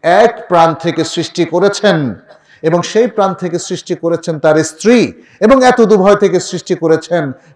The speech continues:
পৃথিবীর অগণিত নারী এবং পুরুষ।" আল্লাহু আকবার। আমাকে আপনাকে কে সৃষ্টি করেছেন? আমাকে আপনাকে কে নিয়ামত দিয়েছেন?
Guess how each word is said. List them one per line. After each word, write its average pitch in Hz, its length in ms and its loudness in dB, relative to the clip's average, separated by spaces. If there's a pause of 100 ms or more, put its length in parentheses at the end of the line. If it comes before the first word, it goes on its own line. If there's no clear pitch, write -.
পৃথিবীর 151 560 -2 (100)
অগণিত 147 500 0
নারী 135 420 0
এবং 214 380 4 (640)
পুরুষ।" - 580 -10 (800)
আল্লাহু 117 340 -4
আকবার। 110 340 -12 (420)
আমাকে 170 340 2
আপনাকে 170 340 2
কে 208 180 4
সৃষ্টি 240 320 -4
করেছেন? 170 500 4 (1700)
আমাকে 175 380 2
আপনাকে 190 380 2
কে 226 240 6
নিয়ামত 254 340 6
দিয়েছেন? 180 560 4